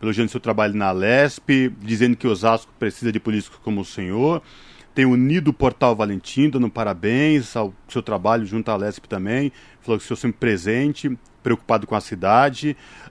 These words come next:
A Maria Salete Ramos Silva, dando boa noite aqui também. Enfim, o Ni também do portal, ele fala sobre a questão, é, das problemáticas de Osasco, e ele fala de uma questão aqui de, ah, o Camaroto, ele fala,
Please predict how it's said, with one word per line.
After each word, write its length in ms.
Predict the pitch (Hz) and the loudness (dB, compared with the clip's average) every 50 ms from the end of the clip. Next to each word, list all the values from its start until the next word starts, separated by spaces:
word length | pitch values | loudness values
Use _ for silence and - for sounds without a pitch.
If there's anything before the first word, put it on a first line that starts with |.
| _ - | _ -2
A 220 | 123 123 120 117 | 0 2 2 4
Maria 340 | 113 120 120 120 127 131 123 | 6 6 4 6 4 2 0
Salete 520 | - - - 123 113 117 117 113 - 110 | 0 0 -2 0 0 2 0 -2 -2 -6
Ramos 460 | 95 98 113 117 120 123 120 117 101 - | -6 -2 -2 0 2 2 2 0 -2 -4
Silva, 520 | - - - 120 139 147 135 113 117 110 | -8 -2 0 2 4 4 2 2 0 0
dando 160 | 104 107 110 | 0 0 0
boa 160 | 104 101 104 | 0 0 0
noite 220 | 104 104 98 - 101 | -2 -2 -4 -6 -8
aqui 100 | - - | -12 -10
também. 400 | - 92 98 110 127 139 143 131 - - - - - - - - - - | -8 -6 -4 -2 -2 -2 -2 -4 -6 -12 -20 -20 -20 -20 -20 -20 -8 -2
Enfim, 680 | 120 127 123 - - - - 135 147 156 170 170 165 - | 0 0 0 0 -2 -2 0 2 4 4 4 2 0 0
o 140 | 151 135 123 | 0 0 2
Ni 260 | 120 117 120 143 156 | 2 4 4 4 4
também 240 | 151 - 127 123 123 | 4 2 2 2 2
do 80 | 120 110 | 0 0
portal, 300 | - 120 - - 123 127 | 0 0 0 2 2 0
ele 80 | 120 | 0
fala 460 | 117 - - 131 127 127 127 123 110 | -2 -2 0 2 2 4 2 2 0
sobre 260 | - - - 127 120 120 | -2 -4 -4 -2 -2 -2
a 40 | |
questão, 600 | - - 127 110 - - - 135 127 123 120 110 95 - - - - - - - | -2 -2 -4 -6 -6 0 2 4 4 6 4 2 -2 -6 -12 -20 -20 -20 -4 0
é, 440 | 107 113 117 110 101 - - - 98 101 | 4 4 4 4 2 0 -4 -8 -12 -4
das 220 | 98 123 120 - | 0 0 0 2
problemáticas 600 | - 147 131 120 120 117 123 - - - 127 123 | 0 0 0 2 4 4 4 2 2 0 -4 -6
de 120 | 104 110 117 | -2 -2 -2
Osasco, 680 | 107 95 85 110 120 135 147 151 - - - - 110 - - - - - - - | -2 -2 0 2 4 4 4 2 0 -4 -8 -8 -8 -8 -8 -14 -20 -20 -8 0
e 80 | 117 | 2
ele 120 | 131 143 139 | 4 4 4
fala 200 | - 143 143 143 | 4 4 2 4
de 60 | 139 | 4
uma 100 | 147 139 | 2 0
questão 380 | - 147 127 - - 151 135 123 | 0 -2 -4 -2 0 0 0 2
aqui 640 | 110 - - - - 147 151 147 123 110 - 117 104 95 | 0 -2 -6 -8 -6 -4 -2 -2 -2 -2 -4 -10 -14 -12
de, 640 | 92 98 110 123 135 135 131 131 127 123 123 123 - | -10 -8 -4 -2 0 0 2 4 4 4 4 4 4
ah, 160 | - 135 131 | 2 2 2
o 60 | 123 117 | 2 2
Camaroto, 480 | - 165 160 156 135 113 101 - - | 2 4 4 4 4 4 2 0 0
ele 80 | 117 113 | -2 0
fala, 300 | - - 127 120 113 | 2 2 4 4 2